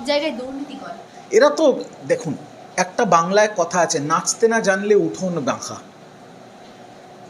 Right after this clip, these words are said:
Speaker 2: বিজেপি কেন্দ্রে সরকারে আছে, রাজ্যে তৃণমূল সরকারে আছে। এদের বিরোধিতা বিজেপির সাথে কেন্দ্রে, এদের বিরোধিতা তৃণমূলের সাথে রাজ্যে। এরা,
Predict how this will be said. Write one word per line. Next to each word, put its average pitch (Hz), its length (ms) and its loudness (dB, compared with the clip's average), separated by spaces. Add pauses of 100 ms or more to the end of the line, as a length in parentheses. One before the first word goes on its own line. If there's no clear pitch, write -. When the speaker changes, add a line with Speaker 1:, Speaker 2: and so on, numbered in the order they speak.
(120)
Speaker 2:
বিজেপি 233 480 2
কেন্দ্রে 196 440 2
সরকারে 180 560 2
আছে, 202 240 0 (160)
রাজ্যে 151 480 2
তৃণমূল 180 500 -2
সরকারে 127 540 -2
আছে। 107 200 -4 (460)
এদের 220 320 6
বিরোধিতা 214 540 4
বিজেপির 196 420 0
সাথে 220 300 2
কেন্দ্রে, 233 480 2
এদের 190 260 4
বিরোধিতা 185 500 0
তৃণমূলের 175 500 -4
সাথে 185 380 -2
রাজ্যে। 127 460 -2 (920)
এরা, 202 320 6